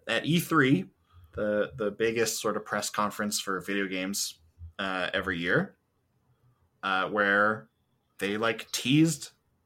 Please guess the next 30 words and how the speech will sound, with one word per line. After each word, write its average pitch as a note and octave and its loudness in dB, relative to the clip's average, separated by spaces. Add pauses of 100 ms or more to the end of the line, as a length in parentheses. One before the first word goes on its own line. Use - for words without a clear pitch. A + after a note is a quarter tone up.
(200)
a A2+ -2
new F#3 8
one, F2 2 (720)
the A#2 -4
second C#4 8
one. E2+ 0 (1000)
Um, F2+ -4
and G#2 -2
that G#2 0
teaser C3+ 4
got - -2
me E2 -10
so - -4
excited D2+ -6
because F2 -8 (120)
I F2+ -4
love A2+ 0
the C#3+ 2
first G#3+ 2
one. D#2+ -10
The D#2+ -14
first D#3 2
one, D#3+ 2 (340)
uh, - -10
was A2 0
my A#2+ 2
favorite C#3 0
game. G#2+ 0 (920)
Um, E2 -2 (1800)
and F#2+ -4